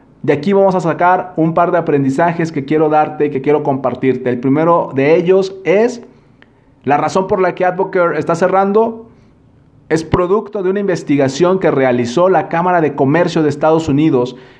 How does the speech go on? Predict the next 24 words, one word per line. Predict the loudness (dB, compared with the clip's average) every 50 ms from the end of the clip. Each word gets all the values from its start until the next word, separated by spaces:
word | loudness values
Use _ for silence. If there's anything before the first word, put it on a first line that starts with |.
| -20 _
y | 0 2 2
al | 2 2 2
parecer, | 0 0 0 0 -2 -2 0 0 0 0 -4 -8 -2
y | -2
esto | -2 0 2 0
digo | 2 2 2
al | 0 0 0
parecer | -2 -2 -2 -2 0 0 0 0
porque | 2 0 -2 0 0 0
no | 0 0
se | 0 -2 -4
sabe | -4 -2 0 0 2
mucho | 2 2 2 2 2
al | 0 0
respecto, | 0 -4 -2 0 -2 -2 -2 -2 -2 0 2 2 2 2 2
las | 0 -2 -2 0
empresas | -2 -2 0 0 0 0 0 0 0 0
a | 0
este | -2 0 -2 0 0
nivel | 2 2 4 4 4 4
obviamente | 4 4 4 2 0 -2 -2 -2 -4
son | -2 0 0 0 2
muy | 2 2 2 2
herméticas | 2 2 0 -2 -2 -4 -6 -2 -2 -2 -2 -4 -8